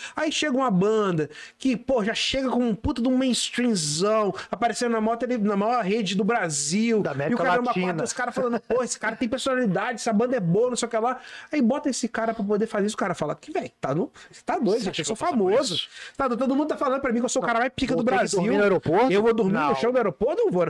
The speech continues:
Speaker 1: eu vou pegar ônibus de doze horas, não vou, não, você tá maluco.
Speaker 2: Mas hoje eu não posso dormir hoje, porque eu tenho que sair do show cinco da manhã, tem uma rádio sete? Não, tem
Speaker 1: E
Speaker 2: que
Speaker 1: é por
Speaker 2: dormir.
Speaker 1: isso, e é por
Speaker 2: Desmarca a
Speaker 1: isso
Speaker 2: rádio.
Speaker 1: que tal banda acabou perdendo impacto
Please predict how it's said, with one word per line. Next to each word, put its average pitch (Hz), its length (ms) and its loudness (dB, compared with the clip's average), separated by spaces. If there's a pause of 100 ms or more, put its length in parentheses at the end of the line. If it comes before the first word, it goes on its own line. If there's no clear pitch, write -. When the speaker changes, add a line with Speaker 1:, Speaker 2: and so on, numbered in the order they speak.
(140)
Speaker 1:
eu 170 60 0
vou 196 80 0
pegar 196 280 -2
ônibus 208 280 2
de 185 80 0
doze 180 320 2
horas, 202 220 0
não 359 100 2
vou, 160 220 0
não, 143 160 -4
você - 60 -6
tá 302 100 -2
maluco. 302 260 0
Speaker 2:
Mas 220 220 2
hoje 240 320 4
eu 240 60 4
não 254 120 0
posso 247 240 0
dormir 202 260 0
hoje, 214 260 4
porque - 140 0
eu 202 60 4
tenho 208 180 2
que - 80 -8
sair 202 140 2
do 185 60 0
show 196 160 0
cinco 214 220 -2
da 208 80 4
manhã, 202 180 0
tem 202 120 0
uma 185 60 2
rádio 175 220 -2
sete? - 380 -2 (140)
Não, 196 220 2
tem 226 120 0
Speaker 1:
E - 0 -
Speaker 2:
que 254 40 4
Speaker 1:
é - 20 4
por 262 120 0
Speaker 2:
dormir. 240 220 0
Speaker 1:
isso, 330 320 0 (100)
e 285 60 0
é 269 60 0
por 190 180 -2
Speaker 2:
Desmarca 233 100 0
a 196 40 2
Speaker 1:
isso 170 100 -2
Speaker 2:
rádio. 185 140 0 (200)
Speaker 1:
que - 0 - (180)
tal 240 200 2
banda 233 500 0 (1160)
acabou 180 380 -2
perdendo 180 460 -2
impacto 180 600 -2